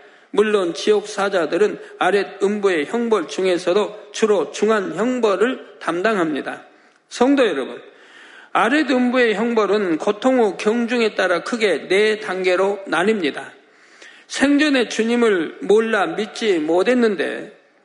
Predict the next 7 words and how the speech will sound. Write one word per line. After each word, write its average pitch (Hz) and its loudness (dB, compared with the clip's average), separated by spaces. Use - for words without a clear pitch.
양심 254 2
심판에도 220 0
통과하지 233 0
못하여 180 0
구원받지 214 0
못한 180 0
영혼들이 190 0